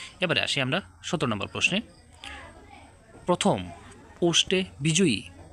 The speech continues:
নির্বাচন পদ্ধতি ভারতে কিসের জন্য ব্যবহৃত হয়? যেটা হবে first past the post। আনসার হবে লোকসভা ও রাজ্যসভা, রাজ্য বিধানসভার নির্বাচনে। এবার আসি আমরা আঠারো নম্বর প্রশ্নে,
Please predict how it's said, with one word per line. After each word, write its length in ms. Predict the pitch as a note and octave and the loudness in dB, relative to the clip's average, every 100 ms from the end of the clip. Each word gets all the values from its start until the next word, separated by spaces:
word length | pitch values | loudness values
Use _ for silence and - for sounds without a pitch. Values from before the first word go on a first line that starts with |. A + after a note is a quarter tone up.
| - D3 | -6 -2
নির্বাচন 420 | D#3 E3 E3 D#3 | 2 4 4 2
পদ্ধতি 500 | C3+ B2+ D3 - F#2+ - | 0 -2 -2 -2 -4 -4
ভারতে 320 | C3 C3 C3+ | -6 0 -2
কিসের 320 | - D#3 F3 | 0 0 2
জন্য 280 | A#2+ F#2+ - - - - | 0 -2 -8 -10 -18 0
ব্যবহৃত 340 | D3 C3 A2+ G2 | 2 2 0 -2
হয়? 260 | G#2+ F2 - - - - - - - - - - - | -4 -6 -10 -20 -20 -20 -20 -20 -20 -18 -18 -18 -2
যেটা 200 | D3 B2+ | 0 2
হবে 160 | C#3+ G#3+ C3+ | 0 -2 -2
first 300 | C3 - - - - | 0 0 -6 -16 0
past 340 | D3+ E3 - - - | 2 4 0 -4 -8
the 220 | A#2+ G2 - | -4 -4 0
post। 420 | D#3 G2 - - - - - - - - | -2 0 -4 -6 -8 -16 -20 -20 -16 -8
আনসার 260 | C#3+ D#3 C3 | -4 -2 -2
হবে 160 | G2 A3 - | -2 -8 -4
লোকসভা 440 | A#2+ - C3 C#3+ - | -2 0 -2 -4 -8
ও 60 | A#2 | -6
রাজ্যসভা, 600 | A2 G#2 D#3+ - F#2+ - - - - - - | -4 -2 0 0 -2 -6 -10 -20 -20 -20 -4
রাজ্য 240 | B2 C3 | -2 2
বিধানসভার 500 | G3 A#2 D3 - D3+ - - | 2 2 2 2 0 -4 -4
নির্বাচনে। 520 | B2 A2+ G#2 G#2 F2+ - - - - - - - | -2 -2 -2 -4 -6 -8 -18 -20 -20 -20 -20 -2
এবার 160 | G3 B2+ | 0 0
আসি 220 | F#2 A#2 | 0 -2
আমরা 200 | G#2 F#3 - | -2 -6 -10
আঠারো 260 | - C3+ D3+ | -8 -2 0
নম্বর 200 | G2 F2 | 0 -4
প্রশ্নে, 320 | - - F3 | -4 -2 -2